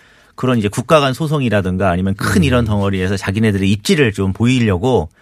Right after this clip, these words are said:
Speaker 1: 많은 변호사들을 동원하고 있는
Speaker 2: 음,
Speaker 1: 그런 상황입니다.
Speaker 2: 그게 국내 영리병원이 이제 생길 수 있는 그런 소송이라고 프레임이 잡히면 불리해지니까
Speaker 1: 예, 맞습니다.
Speaker 2: 국민 여론도 따가워질 것이고 그게 아니라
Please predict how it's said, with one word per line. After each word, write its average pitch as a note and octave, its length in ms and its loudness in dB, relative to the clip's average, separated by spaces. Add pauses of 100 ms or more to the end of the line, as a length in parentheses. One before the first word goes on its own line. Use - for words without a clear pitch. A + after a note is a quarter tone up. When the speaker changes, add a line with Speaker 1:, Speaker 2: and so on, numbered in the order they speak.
(220)
Speaker 1:
많은 - 260 0
변호사들을 A#2 500 0
동원하고 G2+ 400 0
있는 F#2 160 4
Speaker 2:
음, - 40 0
Speaker 1:
그런 F2+ 140 -2
상황입니다. G#2 340 0
Speaker 2:
그게 D3 420 4 (880)
국내 D#3+ 440 0
영리병원이 C#3+ 1300 0
이제 A#2+ 300 -4
생길 G3+ 320 -2
수 D#3+ 160 -2
있는 C#3 540 0
그런 C#3+ 200 0
소송이라고 D3 760 0
프레임이 D3+ 260 -2
잡히면 A#2+ 300 -2
불리해지니까 G2+ 1080 0 (220)
Speaker 1:
예, G#2 120 -6
맞습니다. E2+ 280 -10
Speaker 2:
국민 D3 240 2
여론도 C3 480 0
따가워질 C3+ 420 -2
것이고 G#2+ 540 -4
그게 A2+ 220 -4
아니라 A2 280 0